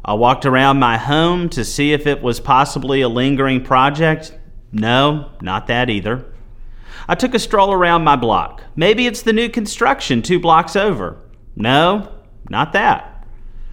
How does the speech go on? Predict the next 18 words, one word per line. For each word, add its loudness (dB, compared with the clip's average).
Finally, 2
now 2
anxious 0
about 2
my 4
anxiety, 2
I 0
opened 2
my 2
calendar 2
and -4
there 2
was -2
the -4
source -4
in -2
plain 0
view. -6